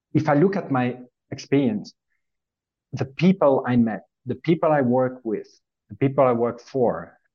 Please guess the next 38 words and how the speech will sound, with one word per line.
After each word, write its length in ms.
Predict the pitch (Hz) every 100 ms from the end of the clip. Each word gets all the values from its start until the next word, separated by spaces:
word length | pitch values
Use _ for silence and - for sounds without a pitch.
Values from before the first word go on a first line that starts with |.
| -
the 80 | 113
people 280 | 139 135
who 140 | 120 104 95 123
work 380 | 127 127 - _
for 240 | 113 110
me, 140 | 101 92 - _ -
this 300 | 156 156 -
made 340 | 120 120 113
the 100 | 101 -
difference. 520 | 101 - - _ - _ _ 151
If 160 | 139
I 140 | 160 180
had 180 | 196
to 100 | 156
do 140 | 135 123
something 420 | - 120 113 101 98
different, 480 | 135 135 117 117 120 _ _ - _ _ -
I 80 | 143
would 220 | 175 160
spend 400 | - 127 117 104
more 340 | 113 131 131 131
time 600 | 117 113 110 107 104 _ _ _
with 300 | - 113 104
my 300 | 107 101 98 98 _ _ _ 107
the 40 | -
people 200 | 135 131 131
t-, 80 | - 110 110
working 240 | 117 113 104
for 100 | 107 107
me 80 | 98 101 -
or, 420 | 120 117 113 110 -
you 120 | 110
know, 100 | 104 110 117
other 420 | 117 110 107 107 -
people 220 | 117 107
in 60 | 101
the 80 | 107
organization, 840 | 104 104 104 - 110 107 - 107